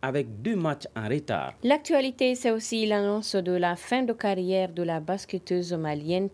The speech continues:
Speaker 2: Touti Gadega, Khalifa.
Speaker 1: L'internationale malienne, si vous voulez, l'une des figures majeures du basketball malien, a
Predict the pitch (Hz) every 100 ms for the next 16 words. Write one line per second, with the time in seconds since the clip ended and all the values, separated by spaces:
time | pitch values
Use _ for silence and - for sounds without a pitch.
0 | - 240 - 226 226 190 233 185 156 143
1 | - 143 - - - - 156 214 - 196
2 | 185 170 - 160 156 147 139 139 131 123
3 | 117 110 - 160 135 147 131 139 143 127
4 | 147 139 127 120 - 156 156 151 131 131
5 | 117 151 151 135 120 107 131 123 165 160
6 | 165 139 160 160 135 151 175 165 156 180
7 | 180 - 135 123